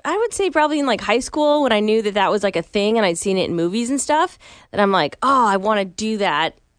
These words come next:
In, you know, when you're in high school,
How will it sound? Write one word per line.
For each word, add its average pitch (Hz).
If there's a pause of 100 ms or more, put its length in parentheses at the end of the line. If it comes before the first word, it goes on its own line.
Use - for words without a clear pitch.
(200)
In, 180 (200)
you 226
know, 175
when 196
you're 180 (300)
in 190
high 185
school, 226